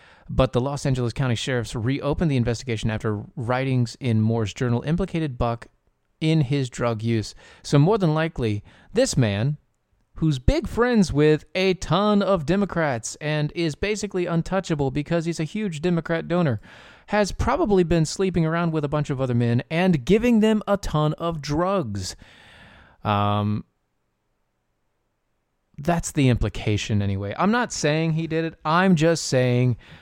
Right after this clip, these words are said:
that more than likely he did it. I'm not saying he did it, but he kinda probably did it. You know what I mean?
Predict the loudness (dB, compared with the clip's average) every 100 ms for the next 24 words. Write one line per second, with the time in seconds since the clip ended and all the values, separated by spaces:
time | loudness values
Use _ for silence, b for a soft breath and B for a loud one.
0 | B 6 8 8 6 6 6 4 2 2
1 | 0 0 -2 -4 -10 b b b b b
2 | b b b b _ _ -2 0 2 0
3 | -2 -18 _ _ _ _ _ 6 6 6
4 | 4 6 6 6 4 0 -2 0 0 0
5 | 0 0 0 0 0 -4 -8 -16 -20 _
6 | _ _ _ 0 4 4 4 2 2 -2